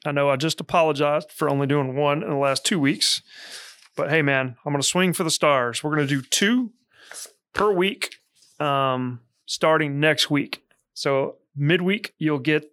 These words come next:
a notification for the interview. And then at the end of the week, you'll get a notification for the Big Action Fridays.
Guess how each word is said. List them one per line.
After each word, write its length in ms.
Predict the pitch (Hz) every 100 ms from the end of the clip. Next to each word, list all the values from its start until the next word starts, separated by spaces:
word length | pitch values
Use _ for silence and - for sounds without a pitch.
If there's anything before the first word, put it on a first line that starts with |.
| _
a 300 | 170 131 131 139
notification 720 | 151 160 147 170 160 170 151
for 560 | - 143 139 135 127 - - -
the 140 | 135
interview. 520 | 170 165 175 180 180 147 - - - - _
And 280 | 143 139 131
then 240 | 143 143
at 80 | 131
the 140 | 139 143
end 100 | 143
of 60 |
the 60 | 139
week, 280 | 143 139 147
you'll 100 | 135
get 100 | 135
a 40 |
notification 640 | 131 127 120 143 127 127
for 560 | 117 143 131 127 123 120 - - - - -
the 680 | 120 120 135 131 123 120 113 _ _ -
Big 180 | 127 143
Action 360 | 139 123 - 123
Fridays. 1200 | - - 127 127 123 127 143 - 135 143 - -